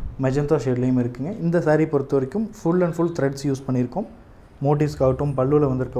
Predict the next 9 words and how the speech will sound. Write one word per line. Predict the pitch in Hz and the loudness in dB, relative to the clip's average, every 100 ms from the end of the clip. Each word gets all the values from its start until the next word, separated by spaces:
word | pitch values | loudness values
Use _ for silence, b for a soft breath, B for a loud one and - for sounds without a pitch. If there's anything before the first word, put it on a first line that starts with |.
| 123 | -2
ஒர்க் | 123 131 | 0 0
ஆகட்டும், | 127 143 139 131 | 0 -4 -4 -2
எல்லாமே | 139 131 233 - - - - - - - - - - - - - - | 0 0 -4 -10 -18 -20 -20 -20 -20 -20 -18 -18 -20 -20 -20 -12 -2
threads | 143 147 160 | -2 0 -4
use | 151 | -4
பண்ணி | 143 135 | -4 -2
பண்ணியிருக்கோம். | 131 127 120 185 208 - - - | -2 -2 -4 -8 -8 -12 -14 -6
plain | 135 139 139 | -2 0 -2
பிளவுஸுங்க. | 127 123 113 123 | -2 -2 -4 -4